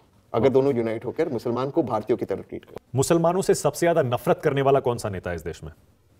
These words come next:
Speaker 2: या सबसे ज्यादा आग उगलने वाला?
Speaker 1: ओवैसी जी।
Speaker 2: मुसलमानों के खिलाफ?
Speaker 1: जी। वो मुसलमानों का नुकसान करते हैं।
Speaker 2: ओह।
Speaker 1: वो मुसलमानों का नुकसान करते हैं। आप
Speaker 2: बीजेपी
Speaker 1: कितने,
Speaker 2: का
Speaker 1: आप, सॉरी, मैं एक लाइन इसमें
Speaker 2: हाँ।
Speaker 1: बोलूंगा। ये मैं दोबारा से वो सेंटेंस बोलूंगा। अगर, अगर इस्लाम इतने खतरे में, तो ओवैसी के बच्चे आ जाए ना जमीन के ऊपर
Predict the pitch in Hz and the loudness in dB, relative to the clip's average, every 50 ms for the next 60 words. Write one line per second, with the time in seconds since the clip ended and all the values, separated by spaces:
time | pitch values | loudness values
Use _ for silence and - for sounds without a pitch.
0 | _ _ _ _ - 143 139 - 135 - 156 143 143 147 - - 131 139 135 127 | _ _ _ _ -2 0 0 0 0 2 2 4 2 2 2 4 2 2 2 0
1 | 110 117 104 95 92 87 82 80 80 - _ _ _ _ _ _ _ - 139 131 | -2 -4 -4 -6 -8 -10 -12 -14 -16 -18 _ _ _ _ _ _ _ 2 4 4
2 | 117 - - 92 - - - _ _ _ _ _ _ _ _ _ _ _ - 151 | 4 2 -2 -12 -14 -14 -20 _ _ _ _ _ _ _ _ _ _ _ -4 0
3 | - 220 233 240 254 247 247 - - 254 254 214 110 95 - - _ _ _ _ | 2 4 4 4 2 2 0 0 2 2 2 2 2 0 -4 -16 _ _ _ _
4 | _ _ _ _ _ _ _ _ - 131 143 156 160 147 127 143 143 143 139 139 | _ _ _ _ _ _ _ _ 0 2 4 4 4 2 0 0 0 0 0 0
5 | 139 - 135 120 117 - 107 107 110 - - - - - - 98 - _ _ _ | 0 -2 -2 -2 -2 -6 -8 -8 -8 -12 -14 -14 -14 -14 -14 -16 -20 _ _ _
6 | _ _ _ _ _ _ _ _ _ - - 117 - - 127 135 139 135 139 - | _ _ _ _ _ _ _ _ _ -4 -4 -2 0 2 4 4 4 4 4 2
7 | 143 143 135 131 139 139 143 135 123 117 - 131 117 123 131 98 90 - 101 85 | 2 2 2 2 0 2 0 0 0 0 -2 -2 -2 -2 -2 -6 -8 -6 -6 -8
8 | - - - - - - 110 - 165 180 185 208 190 214 202 196 170 165 165 151 | -8 -8 -16 -18 -8 -4 0 2 2 4 4 4 4 2 2 4 4 4 4 2
9 | 160 180 - - - - - 180 170 156 131 147 160 165 156 160 156 147 139 123 | 0 -2 -4 -8 -14 -6 -2 0 2 2 2 0 0 0 0 0 0 -2 -2 -4
10 | 143 117 110 101 107 98 - - _ - - _ - 196 220 - - 135 143 165 | -4 -4 -4 -4 -6 -8 -10 -12 _ -20 -6 _ 2 2 2 2 0 0 2 2
11 | 143 127 135 143 147 170 180 - 180 160 - 143 127 131 131 120 110 104 101 110 | 2 2 4 4 4 2 2 0 -2 -4 -4 -6 -8 -8 -8 -8 -8 -10 -10 -12
12 | - - _ _ - - - 127 120 156 185 196 - 120 143 175 - - 117 - | -14 -16 _ _ -18 -8 -4 -2 2 2 2 0 0 -2 -2 -2 -2 -2 -4 -2
13 | 147 143 151 156 - 156 160 - - - 131 143 156 - 139 117 123 131 - 151 | 0 0 0 0 -2 -4 -6 -8 -8 -8 -6 -4 -2 0 2 2 2 2 0 0
14 | 160 160 151 139 - - 151 160 160 196 220 302 392 311 226 151 151 147 135 123 | 0 0 0 0 0 0 2 2 2 2 2 0 0 2 2 2 2 0 0 0
15 | 135 110 - | -2 -2 -2